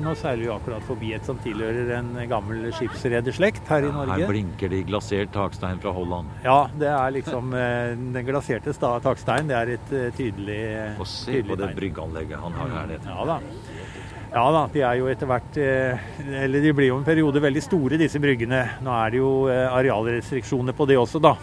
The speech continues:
Speaker 2: Mm.
Speaker 1: Men, eh, det å ha en stor brygge, det, det er noe som mange synes er greit.
Speaker 2: Vi var inne på dette at hyttene ligger i årringer, som da forteller en, eh,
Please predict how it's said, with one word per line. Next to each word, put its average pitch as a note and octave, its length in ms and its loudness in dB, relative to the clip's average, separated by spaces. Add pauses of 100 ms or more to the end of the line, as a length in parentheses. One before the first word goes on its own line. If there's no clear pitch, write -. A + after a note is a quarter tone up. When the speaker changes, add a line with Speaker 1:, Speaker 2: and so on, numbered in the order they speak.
(120)
Speaker 2:
Mm. A2 140 -6 (200)
Speaker 1:
Men, B2 280 -4
eh, B2 440 -2 (140)
det B2 100 -2
å B2 100 0
ha B2+ 100 0
en B2+ 60 -6
stor C3 260 -4
brygge, C#3 340 -2
det, F3+ 600 -4 (720)
det - 80 -4
er D#3+ 160 -2
noe A2+ 220 -2
som A#2 160 -4
mange G2 280 -2
synes G#2+ 220 -6
er A2+ 120 2
greit. G2 180 -2 (320)
Speaker 2:
Vi C3+ 100 2
var B2 160 2
inne G#2+ 200 -2
på A2+ 120 -2
dette G#2+ 240 -2
at F#2+ 280 -4
hyttene G#2 600 -2
ligger F#2+ 540 -2
i G#2+ 340 -2 (160)
årringer, A#2 1000 4
som A2 260 -2
da F2+ 200 2
forteller F2+ 880 -2 (240)
en, F#2 280 -2
eh, E2+ 160 -2